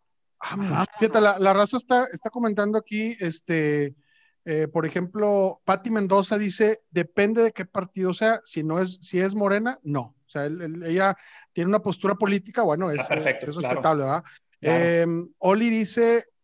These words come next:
Speaker 1: eh, "Deberían poner leyes que exijan al menos licenciatura a quienes se quieren postular y estudios de leyes y política". Totalmente,
Speaker 3: Mira.
Speaker 1: creo que está muy abierta esa parte de
Speaker 3: O-, Oli, Oli, ¿qué está diciendo si ella es fan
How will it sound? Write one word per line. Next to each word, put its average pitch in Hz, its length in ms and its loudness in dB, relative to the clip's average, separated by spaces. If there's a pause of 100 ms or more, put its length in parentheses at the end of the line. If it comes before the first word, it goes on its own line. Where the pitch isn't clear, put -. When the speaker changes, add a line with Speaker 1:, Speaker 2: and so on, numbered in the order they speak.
(460)
Speaker 1:
eh, 175 260 -2
"Deberían 190 380 4
poner 240 260 4
leyes 226 380 0
que 196 100 0
exijan 285 680 -2 (560)
al 165 180 2
menos 208 380 2
licenciatura 175 880 -4
a 156 120 -4 (380)
quienes 143 220 -6
se 143 100 -8
quieren 156 220 -6
postular 185 520 -2
y 170 100 -2
estudios 208 680 -2 (300)
de 160 140 0
leyes 180 320 -2
y 202 40 -8
política". 160 520 -6 (280)
Totalmente, 208 420 2
Speaker 3:
Mira. 190 160 -4
Speaker 1:
creo 240 140 2
que - 60 -4 (140)
está 196 180 0
muy 226 180 4
abierta 220 460 6
esa 220 160 0
parte 202 420 2
de 180 260 2
Speaker 3:
O-, - 280 -6
Oli, 240 240 2
Oli, 208 240 2
¿qué 247 80 2
está 233 160 2
diciendo 226 480 2
si 190 200 0
ella 180 180 2
es 196 160 -4
fan 202 320 0